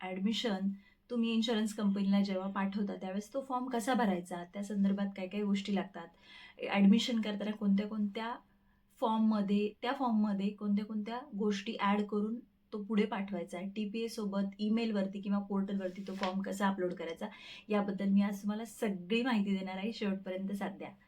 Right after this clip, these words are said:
हे बघा, आता मी हा केअर हेल्थ इन्शुरन्स कंपनीचा फॉर्म घेतलेला आहे. तुम्ही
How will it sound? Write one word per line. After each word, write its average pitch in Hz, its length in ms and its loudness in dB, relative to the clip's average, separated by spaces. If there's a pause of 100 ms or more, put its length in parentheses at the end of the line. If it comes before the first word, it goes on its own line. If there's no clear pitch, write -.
(440)
हे 208 40 0
बघा, 196 200 4
आता 196 160 2
मी 269 160 2
हा 285 300 4
केअर 285 460 4
हेल्थ 262 240 2
इन्शुरन्स 240 440 -2
कंपनीचा 190 440 -2
फॉर्म 196 240 2
घेतलेला 196 340 6
आहे. - 160 -14 (520)
तुम्ही 269 380 0